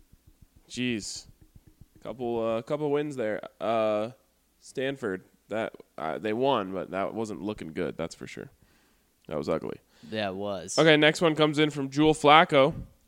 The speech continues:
Speaker 1: Why does Vic Fangio only wear glasses on game days? This is an important question right now.
Speaker 2: <laughs> You got the inside information?
Speaker 1: I think as he's gotta read his play sheet.
Speaker 2: Mm,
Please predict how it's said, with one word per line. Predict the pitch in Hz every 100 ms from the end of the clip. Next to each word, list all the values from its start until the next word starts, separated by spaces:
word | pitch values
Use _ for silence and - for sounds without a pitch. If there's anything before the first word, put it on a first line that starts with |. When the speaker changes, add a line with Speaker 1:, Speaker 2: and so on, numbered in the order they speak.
| -
Speaker 1:
Why | 127 147
does | 151
Vic | 156
Fangio | - 147 147 143 139
only | - 131 139
wear | 135
glasses | 131 120 117 - 120
on | 120 117
game | 107 95 92
days? | 76 65
This | 113 117 95
is | 78
an | 85
important | 76 - 104 73 -
question | 69 - 50
right | 50
now. | 175 - 427 -
Speaker 2:
<laughs> | 196 - 170 - 151 - - - -
You | 123
got | 131 160
the | - 143
inside | 147 151 143
information? | 147 151 139 156 175 233 254
Speaker 1:
I | 123
think | 139 127
as | 113
he's | 117 123 110 - -
gotta | 127 120
read | 107 110 131 127
his | 120 110 98 - _ _ - _
play | - 127
sheet. | 147 - 71 _ - -
Speaker 2:
Mm, | 123 131 127 117